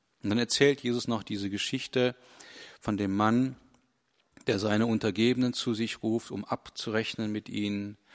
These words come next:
Und da war einer, der konnte nicht bezahlen. Er hatte eine enorme Schuld von zehntausend Talenten,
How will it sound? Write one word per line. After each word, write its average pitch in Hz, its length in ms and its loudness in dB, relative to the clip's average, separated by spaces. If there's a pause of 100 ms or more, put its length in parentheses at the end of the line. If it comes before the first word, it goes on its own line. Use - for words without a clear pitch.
(140)
Und - 60 -4
da 107 140 6
war 117 160 6
einer, 127 260 2
der 120 140 -2
konnte 120 320 -4
nicht 127 280 -4
bezahlen. 110 680 -2 (340)
Er 104 100 -2
hatte 117 180 -2
eine 110 220 -2
enorme 135 540 0
Schuld 117 600 0 (420)
von 107 240 -4
zehntausend 123 840 0
Talenten, 113 640 -2